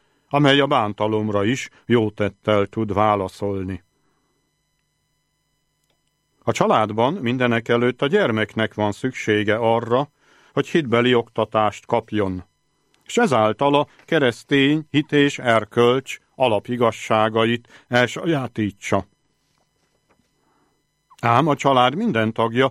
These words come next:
magáénak érezheti a felszólítást. Krisztus igéje éljen bennetek gazdagon.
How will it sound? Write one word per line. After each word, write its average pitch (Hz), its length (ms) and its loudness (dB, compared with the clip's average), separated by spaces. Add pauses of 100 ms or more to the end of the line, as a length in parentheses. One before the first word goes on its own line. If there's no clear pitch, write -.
(140)
magáénak 117 800 0
érezheti 120 720 -2
a 120 80 4
felszólítást. 104 1300 -4 (920)
Krisztus 120 440 -2
igéje 123 580 2
éljen 131 500 0
bennetek 104 560 -4
gazdagon. 95 840 -4